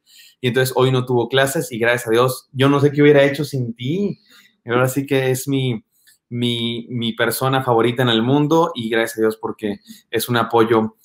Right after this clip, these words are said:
espectacular para mí, y yo para ella, y somos, y nos amamos mucho. Ya nos estamos poniendo aquí románticos, este-, esténse.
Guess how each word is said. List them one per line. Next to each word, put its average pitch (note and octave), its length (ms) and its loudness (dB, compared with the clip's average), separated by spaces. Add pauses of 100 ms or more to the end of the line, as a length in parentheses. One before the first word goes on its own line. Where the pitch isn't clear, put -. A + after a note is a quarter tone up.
(160)
espectacular A2 720 0
para A2 200 2
mí, D3+ 320 4
y A#2 60 0
yo A#2+ 180 2
para A2+ 280 2
ella, A#2+ 300 0
y A2+ 60 -2
somos, A#2 520 -8
y C3 60 -8
nos B2 180 -4
amamos A#2 440 -6
mucho. A2 260 -10
Ya C3+ 100 2
nos F#3 140 2
estamos F3+ 280 2
poniendo D#3 220 2
aquí F3 220 2
románticos, E3 800 2
este-, D3+ 400 -2
esténse. F#3 760 0